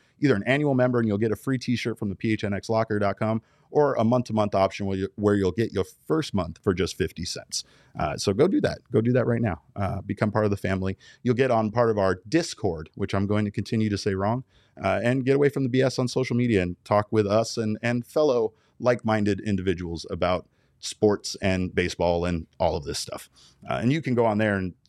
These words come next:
give your suggestions for if you think the Cardinals are gonna win or not, but I don't know.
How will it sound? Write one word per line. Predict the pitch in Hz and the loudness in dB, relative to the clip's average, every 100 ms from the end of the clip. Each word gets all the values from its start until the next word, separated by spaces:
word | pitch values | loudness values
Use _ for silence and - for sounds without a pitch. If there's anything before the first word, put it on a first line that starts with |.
| - _ - | -20 _ -4
give | 107 | -2
your | 101 | -2
suggestions | 104 87 90 - 87 85 | -4 -4 -4 -4 -8 -4
for | 95 | -4
if | 92 | -4
you | 92 | -4
think | 95 82 | -8 -8
the | - | -2
Cardinals | 101 90 82 | 0 0 -6
are | |
gonna | 90 90 | -6 -2
win | 95 | -2
or | 92 | 0
not, | 87 85 | -2 -2
but | 87 82 _ - _ - | -6 -6 _ -20 _ -2
I | 101 | 0
don't | 95 | 0
know. | 78 | -2